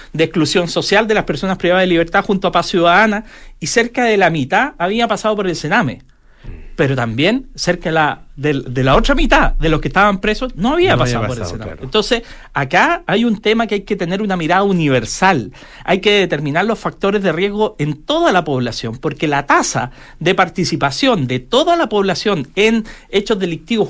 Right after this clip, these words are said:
Speaker 1: cuando vas viendo que hay factores de riesgo que los afectan, puede hacer que se te dispare el número. Y eso es lo que ha pasado.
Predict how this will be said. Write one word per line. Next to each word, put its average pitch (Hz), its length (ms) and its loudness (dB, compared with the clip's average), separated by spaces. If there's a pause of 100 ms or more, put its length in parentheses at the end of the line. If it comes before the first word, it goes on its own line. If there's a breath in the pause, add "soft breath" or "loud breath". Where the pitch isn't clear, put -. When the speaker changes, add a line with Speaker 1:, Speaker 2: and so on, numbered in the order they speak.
(100)
Speaker 1:
cuando 185 520 2
vas 180 240 -2
viendo 190 420 -2
que 165 80 -4
hay 185 140 0
factores 185 440 -4
de 151 120 -4
riesgo 190 320 -4
que 185 60 -2
los 160 120 2
afectan, 185 440 -2
puede 180 180 2
hacer 185 240 -2
que 175 100 -2
se - 140 -6
te 131 80 0
dispare 120 340 -4
el 113 80 -10
número. 113 260 -10
Y 165 140 0
eso 247 160 2
es 269 80 4
lo 254 80 2
que 247 80 2
ha 247 60 2
pasado. 226 420 2